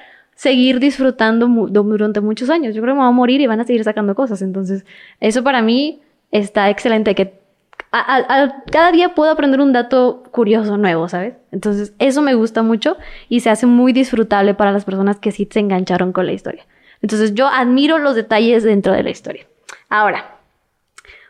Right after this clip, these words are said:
¿por qué no está tan apegado a la realidad? Etcétera, bla, bla, bla. Eh,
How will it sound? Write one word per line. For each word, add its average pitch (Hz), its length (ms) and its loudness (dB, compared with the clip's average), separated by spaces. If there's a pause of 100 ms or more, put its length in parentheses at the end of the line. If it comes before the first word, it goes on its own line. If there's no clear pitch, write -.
(100)
¿por 262 300 0
qué 294 400 2
no 262 300 4
está 262 240 0
tan 226 120 2
apegado 196 340 0
a 190 40 -2
la 185 120 -4
realidad? 277 800 2
Etcétera, 220 600 0
bla, 160 140 0
bla, 160 100 -4
bla. - 220 -10 (420)
Eh, 240 840 2